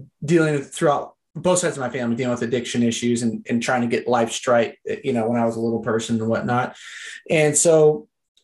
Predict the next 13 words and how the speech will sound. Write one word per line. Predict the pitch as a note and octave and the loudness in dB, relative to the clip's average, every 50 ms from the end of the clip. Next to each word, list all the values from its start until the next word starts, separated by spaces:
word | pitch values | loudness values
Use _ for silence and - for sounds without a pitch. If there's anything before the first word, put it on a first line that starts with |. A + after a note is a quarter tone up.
| - | -6
but | - D3+ D3+ F#3 F3+ - - - _ _ _ _ _ _ _ _ _ _ _ _ - | 0 2 4 4 4 4 0 -6 _ _ _ _ _ _ _ _ _ _ _ _ 0
as, | E3+ E3+ E3 F#3 F3+ - - - | 2 4 4 2 0 -2 -2 0
so | - G3 | 2 4
I | F3+ | 4
just | E3+ E3 E3+ - | 4 2 2 2
thought | G3+ F3+ | 2 2
that | F3+ E3+ | 2 2
that | F#3 F3+ | 2 2
would | F3 E3+ | 2 2
be | D#3+ D#3+ D3+ F#3 | 0 2 4 4
it | B3 A#3+ - - | 4 4 0 -6
for | - D3+ C#3+ | -8 -8 -8
me. | B2+ B2 A#2 B2 A#2 - - | -6 -6 -8 -8 -10 -14 -18